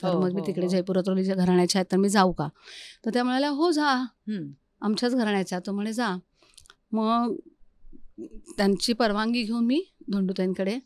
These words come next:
Speaker 1: शिकायला गेले, म्हणजे जो-, जवळजवळ, अं, नव्याण्णव साली वगैरे.
Speaker 2: अच्छा.
Speaker 1: असं आठवड्यातून एक दिवस मी त्यांच्याकडे जायचे, एक दिवस यांच्याकडे, एक दिवस त्यांच्याकडे.
Speaker 2: अच्छा.
Speaker 1: असं मी त्यांच्याकडे शिकायला सुरुवात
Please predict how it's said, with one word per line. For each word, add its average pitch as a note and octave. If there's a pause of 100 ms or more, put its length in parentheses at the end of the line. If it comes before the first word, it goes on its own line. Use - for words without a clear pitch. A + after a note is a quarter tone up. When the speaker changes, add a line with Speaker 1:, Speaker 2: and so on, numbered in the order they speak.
(340)
Speaker 1:
शिकायला E3+
गेले, D#3+
म्हणजे F#3+
जो-, G#3+
जवळजवळ, A#3+
अं, A#3+ (400)
नव्याण्णव G#3+
साली F3+
वगैरे. D#3 (240)
Speaker 2:
अच्छा. -
Speaker 1:
असं D#3+
आठवड्यातून G3+
एक F#3+
दिवस G3
मी A3 (680)
त्यांच्याकडे F3
जायचे, E3
एक F3
दिवस F#3+
यांच्याकडे, F#3+
एक F3+
दिवस F3+ (260)
त्यांच्याकडे. E3 (240)
Speaker 2:
अच्छा. D#3+ (640)
Speaker 1:
असं F3
मी F#3
त्यांच्याकडे F3
शिकायला E3
सुरुवात C#3+